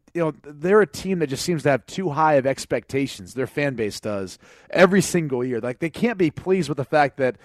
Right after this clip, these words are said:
they've got their franchise quarterback in Prescott. They've got one of the best players in Zeke,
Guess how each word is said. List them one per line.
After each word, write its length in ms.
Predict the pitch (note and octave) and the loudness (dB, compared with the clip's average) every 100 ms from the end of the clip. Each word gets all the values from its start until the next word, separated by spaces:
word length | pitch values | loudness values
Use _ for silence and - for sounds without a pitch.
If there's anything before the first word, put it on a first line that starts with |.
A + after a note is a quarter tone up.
| - _ | -20 _
they've 160 | - C3+ | 0 4
got 240 | E3 F3 | 6 6
their 100 | G3 | 4
franchise 480 | E3 D#3+ D3 D#3 C#3 | 0 -2 0 0 0
quarterback 480 | - C#3 A#2+ A#2+ A2 | -2 -6 -2 -4 -4
in 60 | A2 | -8
Prescott. 560 | A2+ F#2+ - G2+ G#2+ | -8 -8 -8 -8 -4
They've 160 | D3 C#3 | -6 0
got 260 | E3+ E3+ | 2 2
one 80 | D#3 | 0
of 40 | C#3+ | -4
the 60 | |
best 280 | B2+ C3+ - | -2 -4 -4
players 320 | C#3 B2 A2 | -4 -2 -4
in 80 | G#2+ | -8
Zeke, 340 | - G#2+ B2 | -10 -10 -10